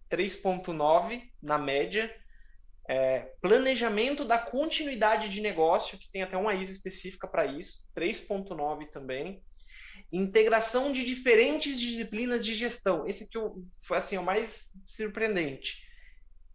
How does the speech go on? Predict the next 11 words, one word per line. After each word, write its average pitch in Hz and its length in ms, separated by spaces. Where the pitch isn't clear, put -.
Por, 196 320
por 202 160
exemplo, 170 500
saúde 233 640
e 233 60
segurança, 220 840
ambiente 233 720
ou 220 100
segurança 208 360
de 196 100
informações. 156 760